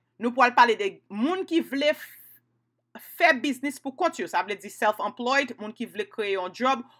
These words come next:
oubyen moun ki bezwen ouvri yon ti biznis. Yo pè pou yo ouvri biznis lan paske yo konnen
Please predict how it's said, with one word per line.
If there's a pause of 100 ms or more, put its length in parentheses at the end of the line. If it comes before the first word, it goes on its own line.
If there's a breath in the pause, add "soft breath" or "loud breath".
oubyen
moun
ki
bezwen
ouvri
yon
ti
biznis.
Yo (180)
pè
pou
yo
ouvri
biznis
lan
paske
yo
konnen